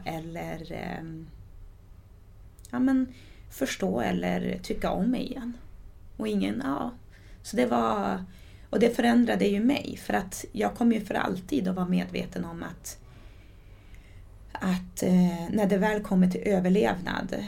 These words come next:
så, så finns det i mig. Jag är kapabel någonstans till att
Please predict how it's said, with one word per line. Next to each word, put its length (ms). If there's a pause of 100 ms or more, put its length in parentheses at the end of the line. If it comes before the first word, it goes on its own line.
så, 580 (580)
så 180
finns 340
det 60
i 120
mig. 340
Jag 140
är 120
kapabel 640
någonstans 640
till 240
att 420